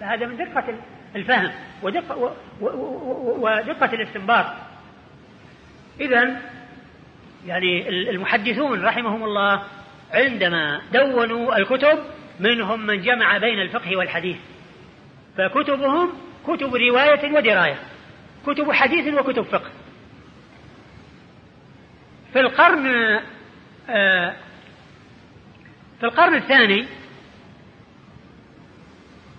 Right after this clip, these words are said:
آه، في القرن الأول يعني كما هو معلوم، ما الذي،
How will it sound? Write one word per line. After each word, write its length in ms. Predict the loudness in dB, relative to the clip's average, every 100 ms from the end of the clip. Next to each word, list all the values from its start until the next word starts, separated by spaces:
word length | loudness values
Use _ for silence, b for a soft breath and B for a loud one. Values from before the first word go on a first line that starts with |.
| -20 -20 -20 -20 -20 -20 -20 -20 -20 -20 -20 -20 -20 -20 -20 -12 0
آه، 460 | 2 2 -2 -8 -4
في 40 |
القرن 300 | -2 2 2
الأول 440 | 4 4 4 4 2 0
يعني 180 | 0
كما 180 | 2 2
هو 120 | 2
معلوم، 380 | 4 2 2 -2 -6 -20 -20 -20 -20 -20 -6
ما 140 | 2
الذي، 300 | 4 4 4